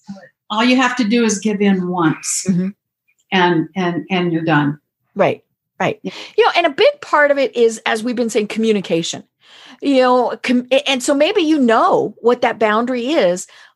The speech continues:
Speaker 2: but if you tell somebody, "Oh my gosh, I, you know, here's a picture of traffic. I am stuck in traffic. Is it really okay if I can come a little bit late?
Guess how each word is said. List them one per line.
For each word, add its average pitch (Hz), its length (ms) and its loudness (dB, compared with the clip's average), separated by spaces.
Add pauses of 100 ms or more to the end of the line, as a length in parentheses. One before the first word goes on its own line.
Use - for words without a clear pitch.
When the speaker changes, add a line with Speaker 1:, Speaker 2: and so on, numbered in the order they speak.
Speaker 2:
but 269 100 4
if 269 120 -2
you 262 100 -2
tell 302 240 0
somebody, 233 400 2
"Oh 269 120 0
my 226 140 -2
gosh, 180 580 -6
I, 285 200 0
you 247 180 0
know, 208 100 2
here's 294 240 2
a 247 60 2
picture 269 320 2
of 214 60 2
traffic. 220 420 0
I 220 140 2
am 226 80 0
stuck 226 280 -2
in 220 80 -4
traffic. 214 360 -2
Is 220 100 2
it 233 100 0
really 247 480 0
okay 247 420 2
if 202 140 -4
I 196 120 0
can 202 180 -8
come 202 340 -4
a 196 60 -4
little 190 200 -4
bit 175 160 -2
late? 202 320 0